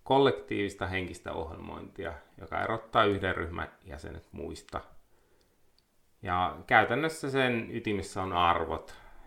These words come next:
ja semmoinen niin kuin maailman käsitys, maailman kuva.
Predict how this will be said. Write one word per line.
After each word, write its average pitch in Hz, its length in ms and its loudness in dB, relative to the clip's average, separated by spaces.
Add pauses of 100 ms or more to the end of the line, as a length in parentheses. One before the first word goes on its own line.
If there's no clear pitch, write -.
(120)
ja 78 220 -10
semmoinen 80 460 -14
niin 78 100 -14
kuin 82 140 -14
maailman 85 460 -4 (680)
käsitys, 87 600 0
maailman 80 320 -6
kuva. 76 480 -2